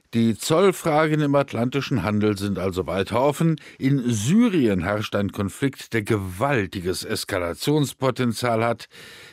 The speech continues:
Den Atomdeal mit dem Iran wollen weder Herr Trump noch Herr Netanyahu so stehen lassen. Und heute Abend entscheidet die Fed über die weitere U-S-Zinspolitik. Welche Einflüsse haben alle diese Unwägbarkeiten eigentlich auf den Devisenmarkt?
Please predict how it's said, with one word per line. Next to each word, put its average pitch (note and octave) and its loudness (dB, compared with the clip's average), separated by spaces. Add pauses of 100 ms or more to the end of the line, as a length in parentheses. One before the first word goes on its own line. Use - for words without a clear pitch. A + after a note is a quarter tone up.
Den F#2+ -2
Atomdeal D3+ 4
mit C3 2
dem C#3 2
Iran C#3 2
wollen F#2+ 2
weder F2 -6
Herr D#2+ -6
Trump C#3+ -2
noch G2 -2
Herr F#2+ 0
Netanyahu F#2+ 0
so G2+ 0
stehen C#3 0
lassen. F3+ 0 (320)
Und A3 2
heute G#2+ 0
Abend C#3+ -2
entscheidet G2+ -4
die F2 -8
Fed B2+ -4
über A#2 0
die G2+ -2
weitere G#2 -2
U-S-Zinspolitik. A#2+ -2 (880)
Welche G#3 0
Einflüsse G#2 0
haben F2+ -4
alle F3+ -2
diese D#3+ -6
Unwägbarkeiten C3 -2
eigentlich A#2 -2
auf A2 0
den G2 0
Devisenmarkt? G2+ -6